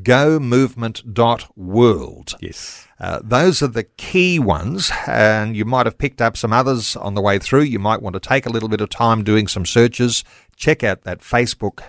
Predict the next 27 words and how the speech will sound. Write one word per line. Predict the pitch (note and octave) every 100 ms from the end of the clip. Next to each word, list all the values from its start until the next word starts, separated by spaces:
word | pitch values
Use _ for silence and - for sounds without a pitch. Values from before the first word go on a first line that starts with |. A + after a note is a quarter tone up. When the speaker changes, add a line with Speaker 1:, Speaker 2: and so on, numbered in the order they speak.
| -
Speaker 1:
uh, |
page | F#2+ - G#2+ A2 G#2+ - -
and, | F#2+ G2 G2
uh, | G2+ G2 F2 - - _
and | - G2
find | - C3+ D3+
out | A#2 A2+
how | B2+
you | A#2 G#2 C#3+
can | C#3+ B2 A#2+
participate | - A2 G#2 - B2+ A2 F2 D#2 F2+
in | A#2+ A2 G#2
Global | G2+ A2 B2+ A#2 A#2+ -
Outreach | A2 A2 - G#2 G#2+ -
Month. | G#2 D3 A3 - - - - _
The | -
twenty-seventh | - - D3+ B2 - C3+ B2+ B2
of | G#2+
May | A#2 A#2+ A2+
is | G2
Global | - G#2 G#2 G2+ A2+
Outreach | G2+ G2+ G2 G2+ G2+ - - - F2+
Day. | G#2+ A#2+ D#3 E3 B2
It | - A2+ _
becomes | - A#2 B2 B2 B2
the | -
focus, | - D3+ G#3 F#2 - -